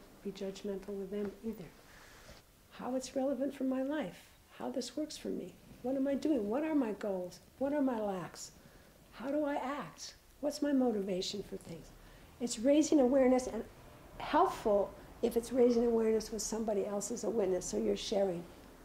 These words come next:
that evolution. You know, it's not something that's just a personal sit on a mountain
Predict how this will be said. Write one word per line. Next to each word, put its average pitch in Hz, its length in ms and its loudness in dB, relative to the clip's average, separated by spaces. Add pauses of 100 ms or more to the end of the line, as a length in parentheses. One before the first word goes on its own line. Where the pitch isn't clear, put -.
(280)
that 190 300 -4
evolution. 180 580 -10 (580)
You 214 60 -4
know, 214 140 -6
it's 208 140 -10
not 262 320 0
something 214 460 -2
that's 190 200 -6
just - 280 -10
a 196 100 -4 (460)
personal 214 360 -4
sit 214 220 -6
on 185 160 -2
a 180 60 -2
mountain 196 480 -4